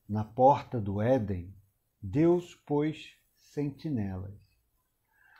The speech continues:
Os regredidos não podem entrar. Assim, tendo expulsado Adão,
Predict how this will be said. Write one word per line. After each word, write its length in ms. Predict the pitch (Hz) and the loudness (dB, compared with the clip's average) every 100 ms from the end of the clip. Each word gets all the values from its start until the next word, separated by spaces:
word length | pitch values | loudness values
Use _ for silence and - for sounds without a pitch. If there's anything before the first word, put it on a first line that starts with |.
| _ | _
Os 180 | 143 143 | -2 0
regredidos 1200 | 120 151 196 180 143 113 170 190 113 95 - - _ _ _ | 2 6 8 8 6 4 6 6 4 -4 -12 -20 _ _ _
não 160 | 165 175 | -8 -6
podem 420 | 165 160 151 165 | -4 -2 -2 -4
entrar. 500 | 165 160 107 98 90 - _ _ _ _ _ _ _ _ - - | -4 -6 -10 -10 -14 -20 _ _ _ _ _ _ _ _ -20 -14
Assim, 680 | 123 131 - - 196 202 - _ - | -4 -4 -4 -4 -2 -2 -4 _ 2
tendo 260 | 214 208 | 6 6
expulsado 760 | 208 - 190 - - 175 165 160 | 2 -2 -4 0 6 6 8 4
Adão, 600 | 127 147 190 190 127 | 4 4 6 4 0